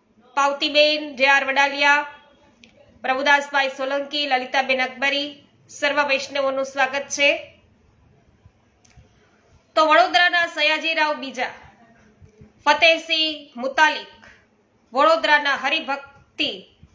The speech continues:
વડોદરાના સરદારો, વડોદરાના શ્રીમંતો,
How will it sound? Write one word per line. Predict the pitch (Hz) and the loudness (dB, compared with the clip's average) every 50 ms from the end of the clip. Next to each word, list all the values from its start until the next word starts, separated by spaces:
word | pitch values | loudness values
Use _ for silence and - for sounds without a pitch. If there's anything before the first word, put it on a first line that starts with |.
| - _ _ _ _ _ | -20 _ _ _ _ _
વડોદરાના | 226 269 302 311 320 311 302 302 285 285 277 262 | -2 2 2 2 2 4 4 4 4 4 2 2
સરદારો, | 262 - 277 269 277 302 311 269 202 - - - - _ - _ _ _ _ _ _ _ _ _ _ _ _ _ _ _ _ _ - - | 0 -2 -6 -4 0 2 2 2 2 0 -8 -14 -20 _ -20 _ _ _ _ _ _ _ _ _ _ _ _ _ _ _ _ _ -8 -2
વડોદરાના | 254 294 320 330 339 330 330 311 311 302 285 277 | 2 4 4 4 4 4 2 2 2 2 0 -2
શ્રીમંતો, | - - 285 302 311 320 320 277 - - 214 | -2 -6 -6 -2 -2 -2 -2 -2 -8 -12 -14